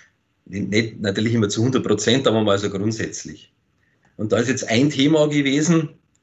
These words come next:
äh, das ist ein Familienunternehmen, das sozusagen auch die ältere Generation noch offiziell in der Geschäftsführung war. Ja,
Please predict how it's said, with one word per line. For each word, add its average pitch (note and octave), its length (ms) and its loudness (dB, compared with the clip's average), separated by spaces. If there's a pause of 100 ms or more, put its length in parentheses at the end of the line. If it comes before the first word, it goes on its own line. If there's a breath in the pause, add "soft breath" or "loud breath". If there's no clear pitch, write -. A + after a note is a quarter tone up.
(320 soft breath)
äh, A2+ 500 2
das - 100 -14 (600)
ist G#2+ 100 -12
ein G#2+ 60 -6
Familienunternehmen, D#3 1200 2 (460)
das G#2+ 180 -8
sozusagen B2 360 -2
auch A#2 240 0
die A#2 720 -2
ältere B2+ 460 2
Generation B2 840 0
noch A#2 260 0
offiziell A2+ 520 -6
in A#2 120 -2
der A2+ 80 -2
Geschäftsführung G2+ 880 -2
war. - 180 -8 (1200)
Ja, G2+ 320 -4